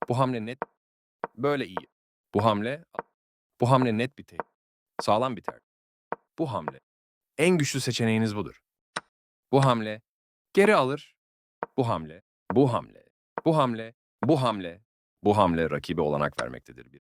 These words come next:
Bu hamle en iyi hamlelerden birisidir. Bu hamle bir tehdit olur. Bu hamle rakibi dur-, bu hamle bir kale. Kaleyi feda ederken taş ele geçirmek doğru fikirdi. Bir kale kazanmanın yolu budur.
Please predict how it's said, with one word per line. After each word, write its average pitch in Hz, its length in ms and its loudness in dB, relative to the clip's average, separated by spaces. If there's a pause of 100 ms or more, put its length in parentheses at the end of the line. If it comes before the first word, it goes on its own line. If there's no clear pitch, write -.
Bu 104 200 4
hamle 90 380 -2 (800)
en 185 120 4
iyi 180 180 4
hamlelerden 80 580 -2
birisidir. 71 500 -10 (680)
Bu 113 120 6
hamle 92 360 2
bir 110 100 -2
tehdit 110 320 -10
olur. 80 120 -16 (300)
Bu 135 140 6
hamle 127 240 6
rakibi 101 360 -6
dur-, 95 120 -16 (320)
bu 180 120 8
hamle 147 460 0
bir 120 80 -14
kale. 113 260 -14 (360)
Kaleyi 110 280 6
feda 98 300 2
ederken 98 380 0
taş - 280 -2
ele 92 140 4
geçirmek 90 440 0
doğru 92 200 6
fikirdi. 78 520 -2 (640)
Bir 135 80 0
kale 135 220 6
kazanmanın 120 460 2
yolu 117 260 2
budur. 123 280 -6